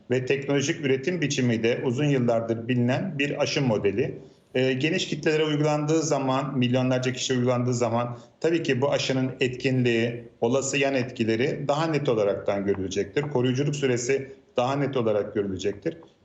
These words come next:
E, Endonezya'da altı yüz kişi üzerinde, e, yapılan değerlendirmede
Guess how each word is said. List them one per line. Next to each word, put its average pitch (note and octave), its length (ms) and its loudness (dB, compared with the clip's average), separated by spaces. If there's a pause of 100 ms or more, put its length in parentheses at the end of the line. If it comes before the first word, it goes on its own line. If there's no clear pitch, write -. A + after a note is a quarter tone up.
E, C3 80 0
Endonezya'da D3 1000 0
altı C#3+ 300 -2
yüz F3+ 100 -8
kişi - 300 -4
üzerinde, C3 640 0
e, A#2 500 2
yapılan A#2+ 600 -2
değerlendirmede A2+ 1000 0